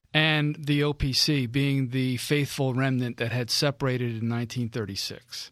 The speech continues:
So for roughly three decades, the O P C had kept up a fight with the mainline church, saying, "You conservatives who are in the P C U S A, if you really want to be conservative, you should join us, the O P C." And someone like Robert Marsden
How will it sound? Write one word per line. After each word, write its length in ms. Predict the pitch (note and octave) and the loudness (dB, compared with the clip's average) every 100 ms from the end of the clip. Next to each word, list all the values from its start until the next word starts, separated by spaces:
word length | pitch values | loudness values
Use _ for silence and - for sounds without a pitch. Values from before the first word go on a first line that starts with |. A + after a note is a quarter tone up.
| _ - | _ -4
So 240 | - D#3+ | 0 0
for 320 | C3+ D#3 D3+ - _ _ _ D#4 C4 | 0 0 0 -6 _ _ _ -8 -2
roughly 320 | F3 F#3 D#3+ | 0 2 -2
three 460 | - F#3 G3 G3+ G3 | 0 0 2 0 -2
decades, 540 | - F3 F#3+ C3 G2 - | 0 0 2 -4 -4 -4
the 120 | C3+ | 0
O 80 | D#3 | 0
P 200 | E3 D3+ | 0 -2
C 180 | - D3+ | 0 -2
had 140 | B2+ | -2
kept 280 | - E3 - | -4 -4 -4
up 260 | E3+ D3+ - - | -2 -2 -2 -2
a 180 | C#3+ C3+ | 0 0
fight 540 | - - D#3+ D3+ C3+ | -4 -4 0 0 -2
with 260 | D3 C#3 - | -4 -6 -4
the 60 | B2+ | -4
mainline 560 | C3 D3+ D#3+ C3 A#2+ | -2 -2 -2 -2 -4
church, 360 | - C#3 A2+ - | -6 -6 -6 -4
saying, 400 | C#3 C3 B2 A#2+ _ | -2 -2 -2 -6 _
"You 200 | E3+ G#3 | 0 0
conservatives 720 | G3+ F3 - F#3 D#3+ C3 G#2+ | 0 0 0 0 2 0 -2
who 140 | F3+ C#3 | -2 0
are 100 | C#3+ | 0
in 140 | E3 | -2
the 60 | D3+ | -4
P 180 | D#3+ | -6
C 160 | D3+ E3+ | -6 -4
U 120 | D3+ | -2
S 160 | C#3+ - | -2 -2
A, 180 | C#3 C3+ | -4 -4
if 220 | C3+ - | -6 -6
you 120 | F3+ | -4
really 280 | E3 G3 F#3 | 0 0 0
want 220 | D#3+ D#3 | -2 -4
to 60 | C3+ | -6
be 160 | C#3 | -8
conservative, 600 | C3+ B2 - B2 A2 G#2 - - | -8 -8 -6 -8 -8 -10 -12 -2
you 140 | D#3 | 0
should 180 | C#3+ C#3 | 2 0
join 300 | C#3+ C3+ A#2+ | 0 0 -2
us, 180 | A#2 - | -4 -4
the 160 | A2+ | -4
O 80 | A2+ | -4
P 180 | - G#2+ | -6 -8
C." 320 | - G#2+ G2+ | -6 -8 -6
And 240 | C#3+ D3 - _ _ _ - | -4 -4 -6 _ _ _ -4
someone 300 | E3 D#3 C#3+ | 0 2 0
like 120 | C3+ | 0
Robert 360 | C#3 C#3 C3 | 0 0 -2
Marsden 480 | C#3 D#3 E3+ - F2 | -2 -2 -2 -6 -16